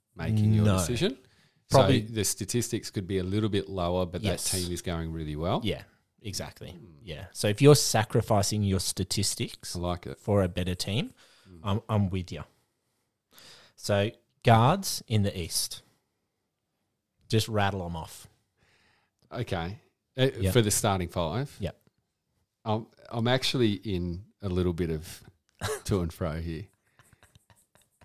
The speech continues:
Speaker 1: Well, because I,
Speaker 2: There
Speaker 1: I
Speaker 2: is a
Speaker 1: don't
Speaker 2: lot of good guards in the
Speaker 1: Yeah.
Speaker 2: East, though. Yeah.
Speaker 1: I'm, I'm gonna put Harden in there.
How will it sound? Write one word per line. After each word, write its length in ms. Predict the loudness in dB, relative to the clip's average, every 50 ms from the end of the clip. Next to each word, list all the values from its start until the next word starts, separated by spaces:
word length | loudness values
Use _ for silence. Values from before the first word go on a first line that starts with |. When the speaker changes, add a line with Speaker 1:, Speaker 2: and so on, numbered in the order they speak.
| _ _ _ -4
Speaker 1:
Well, 80 | -2 0
because 320 | 0 0 -2 -2 -2 -2 2
I, 60 | 4
Speaker 2:
There 120 | 8 8 10
Speaker 1:
I 40 | 10
Speaker 2:
is 80 | 10
a 40 | 10
Speaker 1:
don't 100 | 10 10
Speaker 2:
lot 160 | 10 10 10
of 160 | 8 4 0
good 200 | 0 0 0 2
guards 340 | 4 4 4 4 4 0 0 -2
in 100 | -4 -4
the 60 | -4 -2
Speaker 1:
Yeah. 120 | -2 0
Speaker 2:
East, 180 | 0 0 -2 -2
though. 160 | -4 -6 -8 -10 -12 _ -12
Yeah. 200 | -12 -12 -12 -12 -16 -8 -2
Speaker 1:
I'm, 200 | 2 2 2 2 0 0
I'm 140 | 2 2
gonna 140 | 4 4 2 2
put 200 | 2 2 0 2
Harden 400 | 2 0 2 2 2 0 0 0
in 120 | 0 0
there. 160 | 0 -2 -2